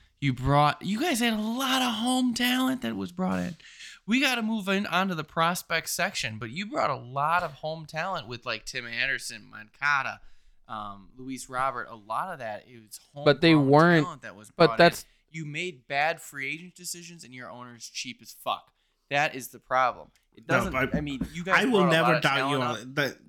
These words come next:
Speaker 3: the, we need to get rid of the owners before this rebuild. That's what we need to do. We need to get rid of the owners
Speaker 1: Preaching to the
Speaker 3: first.
Speaker 1: Bulls choir, bro. Come on.
Speaker 3: Like, like, it's the same
Speaker 2: But
Speaker 3: ownership. <laughs>
Speaker 1: Who
Speaker 2: But you
Speaker 1: cares? They're
Speaker 2: can't,
Speaker 1: not gonna
Speaker 2: you,
Speaker 1: leave.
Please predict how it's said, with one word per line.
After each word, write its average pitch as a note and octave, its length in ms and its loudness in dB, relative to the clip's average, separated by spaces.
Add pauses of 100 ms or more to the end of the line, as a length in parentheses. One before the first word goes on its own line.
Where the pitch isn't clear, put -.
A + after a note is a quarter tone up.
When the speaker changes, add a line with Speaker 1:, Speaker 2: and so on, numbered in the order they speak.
(140)
Speaker 3:
the, D3 80 0
we D3+ 160 6
need F#3+ 180 6
to C#3 80 2
get C3 180 2
rid B2+ 120 0
of A#2 60 -2
the A#2 80 -6
owners A2+ 420 -2
before C#3+ 400 0
this D3 280 -2
rebuild. F3 540 2
That's D3+ 200 -2
what C3 120 0
we B2 100 -2
need A2+ 200 -12
to A2+ 80 -20
do. - 80 -20 (160)
We B2+ 60 -4
need C3+ 80 0
to A#2+ 40 -4
get C3 120 0
rid D3+ 140 0
of E3+ 60 0
the E3+ 80 2
owners D3 140 2
Speaker 1:
Preaching C3 220 0
to C3 100 -2
the - 80 0
Speaker 3:
first. A#2+ 100 -10
Speaker 1:
Bulls C3 340 -2
choir, G2 480 -8
bro. G2 400 -6
Come B2+ 180 -4
on. G2+ 260 0
Speaker 3:
Like, C3 280 -8
like, C3+ 260 -2
it's D#3+ 120 0
the F3+ 60 4
same F3 200 2
Speaker 2:
But E3 180 8
Speaker 3:
ownership. A#2+ 400 -2 (100)
<laughs> C#3+ 80 -6
Speaker 1:
Who F3 180 -2
Speaker 2:
But D3 100 -2
you E3+ 80 8
Speaker 1:
cares? C#3 220 4
They're B2 80 0
Speaker 2:
can't, G#3 200 10
Speaker 1:
not D3 80 -2
gonna B2 220 -2
Speaker 2:
you, F3 100 4
Speaker 1:
leave. E2 320 -6